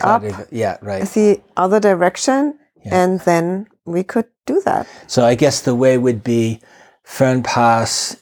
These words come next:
Speaker 2: uh, Nauders, and then down that way.
Speaker 1: Yes.
Speaker 2: And then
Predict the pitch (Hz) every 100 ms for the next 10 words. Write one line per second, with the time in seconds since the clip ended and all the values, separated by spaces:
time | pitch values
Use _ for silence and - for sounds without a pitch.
0 | - 110 107 104 104 101 101 95 - 117
1 | 113 113 110 107 104 - - 104 104 101
2 | 101 107 104 101 104 107 - 98 90 92
3 | 131 _ _ 190 185 175 - 101 104 110
4 | 107 107